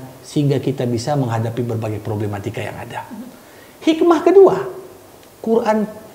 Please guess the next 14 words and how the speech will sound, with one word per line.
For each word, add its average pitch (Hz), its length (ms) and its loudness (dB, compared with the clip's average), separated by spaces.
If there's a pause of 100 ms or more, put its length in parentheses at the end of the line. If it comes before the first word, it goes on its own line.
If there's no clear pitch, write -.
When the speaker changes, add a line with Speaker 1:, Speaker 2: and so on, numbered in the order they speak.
(200)
Speaker 1:
turun 190 260 4
itu 190 160 0
secara 160 240 0
berangsur-angsur. 143 800 -2 (880)
Kalaulah 175 920 2
sebagai 139 380 0
contoh 131 420 0
ini, 117 240 -2 (340)
eh, 113 300 -10
Widya 117 400 0
waktu 123 300 0
kuliah 123 340 -2
dulu, 120 400 4
Speaker 2:
Mhm. 262 240 -8